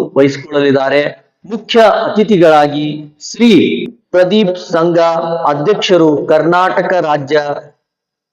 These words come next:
ನೇಕಾರ ಸಮುದಾಯಗಳ ಒಕ್ಕೂಟ ಜಿಲ್ಲಾ ಘಟಕ ಕಲಬುರ್ಗಿ ಅವರು ವಹಿಸಿಕೊಳ್ಳಲಿದ್ದಾರೆ. ಅದೇ ರೀತಿಯಾಗಿ ಹಲವು ಅತಿಥಿಗಳು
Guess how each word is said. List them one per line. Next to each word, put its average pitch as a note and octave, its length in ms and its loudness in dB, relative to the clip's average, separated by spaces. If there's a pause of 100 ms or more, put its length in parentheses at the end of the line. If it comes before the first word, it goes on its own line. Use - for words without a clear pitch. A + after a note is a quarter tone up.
ನೇಕಾರ F#3 460 4 (100)
ಸಮುದಾಯಗಳ D#3+ 640 -2 (640)
ಒಕ್ಕೂಟ E3+ 420 -2 (580)
ಜಿಲ್ಲಾ G3+ 340 4
ಘಟಕ E3+ 300 0 (360)
ಕಲಬುರ್ಗಿ D3+ 580 2 (180)
ಅವರು D#3 300 -8 (140)
ವಹಿಸಿಕೊಳ್ಳಲಿದ್ದಾರೆ. C#3 920 2 (360)
ಅದೇ D3+ 260 0
ರೀತಿಯಾಗಿ D#3 640 2 (360)
ಹಲವು A3 400 4 (360)
ಅತಿಥಿಗಳು E3+ 540 2